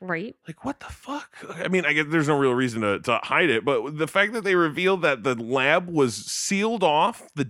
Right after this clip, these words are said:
Speaker 2: day after they were born.
Speaker 1: Yeah.
Speaker 2: An entire lab.
Speaker 1: Mm-hmm.
Speaker 2: Not just, like, a delivery room or something, which is like, why would you even seal it off in the first place? It's not like anybody actually died in there.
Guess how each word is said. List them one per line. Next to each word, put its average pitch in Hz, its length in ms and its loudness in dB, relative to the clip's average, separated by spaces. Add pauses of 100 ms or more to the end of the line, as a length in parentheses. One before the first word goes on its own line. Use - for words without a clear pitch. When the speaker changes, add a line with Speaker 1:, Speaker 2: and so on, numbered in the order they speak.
(140)
Speaker 2:
day 196 280 2
after 175 400 0
they 156 200 0
were 139 120 2
born. 110 560 -2
Speaker 1:
Yeah. 165 300 -2 (180)
Speaker 2:
An 175 140 4
entire 233 480 4
lab. 285 460 2 (180)
Speaker 1:
Mm-hmm. 277 420 -4
Speaker 2:
Not 226 200 4
just, 233 240 0
like, 220 200 0
a 185 120 6
delivery 165 720 4
room 120 500 2
or 135 180 2
something, 175 400 2
which 170 180 2
is 190 120 0
like, 208 100 -2
why 214 240 0
would 247 220 0
you 240 140 0
even 220 280 -2
seal 233 320 -4
it 214 60 0
off 214 200 2
in 196 100 -4
the 185 60 -4
first 247 220 -4
place? 175 140 -4
It's 165 100 -8
not 220 120 2
like 226 120 -2
anybody 208 400 0
actually 185 360 0
died 208 360 2
in 143 120 0
there. 104 340 0